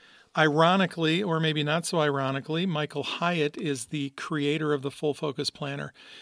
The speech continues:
I'm a big follower of Michael Hyatt. I'm a big proponent of his productivity process, of the way that he plans things and the way that he teaches people to plan things that they want to accomplish.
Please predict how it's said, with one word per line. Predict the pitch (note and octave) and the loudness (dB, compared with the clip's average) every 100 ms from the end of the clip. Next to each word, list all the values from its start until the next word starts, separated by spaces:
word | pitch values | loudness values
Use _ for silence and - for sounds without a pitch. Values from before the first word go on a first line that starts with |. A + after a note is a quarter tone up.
| - - | -20 -4
I'm | F3 G#3+ | 2 6
a | G#3+ | 4
big | C#3 F3+ F#3 G3 D#3+ | 2 4 6 6 2
follower | - - D#3+ D#3 E3 D#3+ D#3+ | -10 -2 2 4 4 4 4
of | D#3 | 2
Michael | C#3+ D3+ D#3 C3 | 2 -2 -4 -4
Hyatt. | D3+ D3+ D#3 | -2 0 -2
I'm | E3+ C#3+ | -2 -4
a | |
big | B2 D#3 | -2 -4
proponent | - D3 - D#3+ D#3+ D#3+ D#3+ | -4 -8 -4 -2 0 -2 -4
of | B3+ D3 C3+ | -4 -4 -4
his | - D#3 C#3+ C3 - _ - | -4 0 0 -2 -8 _ -14
productivity | - E3 D#3+ D3 - E3+ D#3 D#3 | 0 2 2 0 -4 -4 -4 -6
process, | - - E3 D#3+ - E3+ E3+ - - - - - - | -6 2 2 2 0 -2 -2 -6 -10 -20 -20 -18 -4
of | D3+ | 0
the | C#3 | 2
way | C#3+ D#3 D#3+ | 4 4 2
that | D#3 - | -4 -6
he | E3+ | -8
plans | - F3 E3+ E3 E3 | -6 -2 0 0 -2
things | - E3+ E3 | 2 2 2
and | D#3 | -2
the | D3 | 0
way | D3 | 0
that | D3 - | 0 -4
he | D3 | -8
teaches | - E3+ D#3+ E3+ C3 | -4 -4 -2 -4 -4
people | - D#3+ D#3+ D#3 | -6 -4 -2 -4
to | - E3 | -4 -6
plan | D#3+ - D#3+ D#3+ D#3+ F3+ F#3+ _ | -6 -4 -4 -2 -2 -2 -6 _
things | - D#3 D3+ D#3 - - _ - | -4 -2 0 -4 -6 -12 _ -6
that | C#3+ | -4
they | D3 | 0
want | C#3+ C#3+ - | 0 0 -4
to | C3+ | -8
accomplish. | - D#3+ E3 D#3+ - | -4 -6 -4 -4 -4